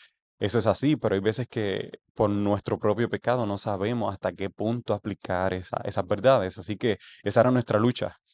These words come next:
saber hasta, hasta cómo lo hacemos, si estamos siendo demasiado, mm, eh, eh, tal vez legalista o estamos poniendo algo que no debemos poner o estamos dejándonos llevar por algo que nos conviene.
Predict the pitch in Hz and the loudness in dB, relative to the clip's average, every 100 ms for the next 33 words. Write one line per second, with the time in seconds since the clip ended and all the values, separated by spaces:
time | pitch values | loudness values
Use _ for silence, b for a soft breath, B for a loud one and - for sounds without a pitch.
0 | _ - _ - 92 110 107 117 101 101 | _ -20 _ 4 6 6 4 4 4 4
1 | - 104 95 90 - - 113 120 113 101 | 2 0 0 -2 0 2 4 6 6 4
2 | 127 123 92 - 95 90 98 101 - 107 | 0 -2 -4 -6 -8 -2 0 0 -2 -2
3 | 110 95 92 95 95 107 98 95 - - | -2 -2 -4 0 2 2 2 -2 -12 -14
4 | - _ 101 104 92 87 - 92 87 85 | -14 _ 0 2 0 -2 -4 -2 -2 -4
5 | B B B _ - 95 98 107 92 90 | B B B _ 2 6 6 6 4 4
6 | 117 107 - 92 92 - 98 95 95 98 | 4 2 0 2 4 4 2 2 -2 0
7 | 110 104 101 101 98 95 95 101 104 104 | 0 2 2 2 0 0 2 4 4 2
8 | 101 101 98 110 101 92 90 92 92 101 | 2 0 2 2 2 0 0 -2 0 -2
9 | 98 104 101 92 98 95 98 92 98 95 | -2 -2 -2 2 2 4 2 2 0 -2
10 | 92 - 95 98 110 107 98 90 | -4 -2 0 4 4 4 2 -4